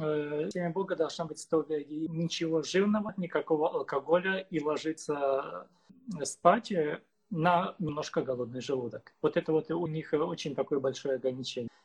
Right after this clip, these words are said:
И их, и потом их, э, они накапливаются, и обычно курс это семь дней пить, а потом семь дней пить, и так чередовать. Ну, то есть, как бы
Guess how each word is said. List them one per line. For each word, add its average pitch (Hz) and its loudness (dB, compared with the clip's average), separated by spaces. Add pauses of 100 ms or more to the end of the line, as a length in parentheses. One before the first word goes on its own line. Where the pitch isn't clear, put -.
(120)
И 180 4
их, 190 -2
и 185 6
потом 214 4
их, 202 2
э, 170 8
они 196 8
накапливаются, 220 2
и 190 -2
обычно 196 -2
курс 196 -4
это 156 0 (100)
семь 170 -2
дней 165 -2
пить, 220 -2
а 170 2
потом 156 -2
семь 160 -2
дней 151 -2
пить, 131 -6
и 135 4
так 135 -2
чередовать. 139 -4 (500)
Ну, 175 -2
то 202 4
есть, 202 2
как 170 2
бы 160 0